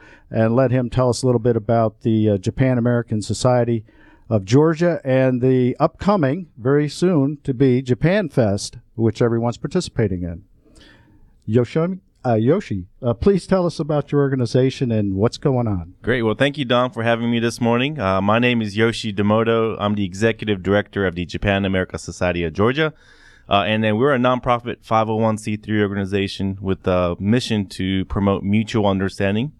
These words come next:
Speaker 2: between the people of Japan and Georgia. We do that through business, culture,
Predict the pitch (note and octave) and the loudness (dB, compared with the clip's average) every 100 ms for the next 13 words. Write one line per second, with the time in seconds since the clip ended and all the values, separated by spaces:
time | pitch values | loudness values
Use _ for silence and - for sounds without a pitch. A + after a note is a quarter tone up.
0 | - F#2 G2 F2+ F2 G#2 - F#2 E2 F2 | -12 -6 -2 -2 -2 -4 -2 -2 -2 -4
1 | G2 F#2 F#2+ D#2+ E2 F2+ A#2 A#2+ B2 A#2+ | -2 0 -2 -4 -4 0 0 2 -2 -4
2 | _ _ _ _ - G#2 G#2 G2 F#2+ F#2 | _ _ _ _ -4 0 2 2 0 -2
3 | F#2 E2+ C3 C#3 D3 C#3+ - - A2+ A2+ | -4 0 0 0 -4 -6 -10 -6 -2 -2
4 | - A#2 | 0 -2